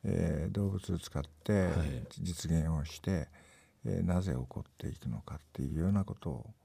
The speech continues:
Speaker 1: を一緒に。
Speaker 2: それが、えー、まあ、会社の、えー、判断といいますか、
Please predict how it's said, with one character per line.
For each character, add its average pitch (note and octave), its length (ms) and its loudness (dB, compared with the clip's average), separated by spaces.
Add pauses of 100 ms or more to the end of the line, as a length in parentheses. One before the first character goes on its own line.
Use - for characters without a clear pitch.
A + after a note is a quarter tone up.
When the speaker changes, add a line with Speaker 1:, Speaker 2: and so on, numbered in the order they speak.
(280)
Speaker 1:
を - 320 4
一 F#2+ 80 -6
緒 - 160 -8
に。 - 80 -6 (1040)
Speaker 2:
そ A2+ 80 2
れ B2 100 6
が、 C#3+ 220 8 (340)
え D#2 380 2
ー、 D#2 40 2
ま E2 80 4
あ、 C#2+ 120 -2
会 F#2+ 240 2
社 E2 200 0
の、 A#2 320 2 (220)
え B2+ 720 -6 (120)
ー、 - 40 -16
判 D2 220 -4
断 A#1 180 -6
と - 100 -8
い C2+ 40 -2
い - 20 -2
ま B1+ 100 -4
す - 140 -6
か、 G2+ 200 0